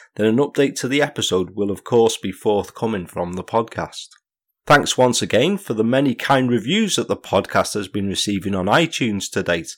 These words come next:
as well as the continued follows that it gets on Podbean and over social media. I'm proper bowled over with them,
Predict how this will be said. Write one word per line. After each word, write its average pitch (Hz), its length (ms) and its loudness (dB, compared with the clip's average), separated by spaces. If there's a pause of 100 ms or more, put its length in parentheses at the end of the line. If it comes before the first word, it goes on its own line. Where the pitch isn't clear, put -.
(380)
as 104 80 -4
well 131 220 4
as 104 100 -2
the 110 100 0
continued 180 640 -2
follows 101 520 4
that 101 140 0
it 90 100 -2
gets - 280 0
on 87 140 -4
Podbean 90 680 0
and 98 140 -4
over 107 280 0
social 95 440 -4
media. 113 460 -4 (240)
I'm 92 80 -2
proper 165 320 2
bowled 135 400 4
over 123 260 6
with 104 180 0
them, 87 200 -6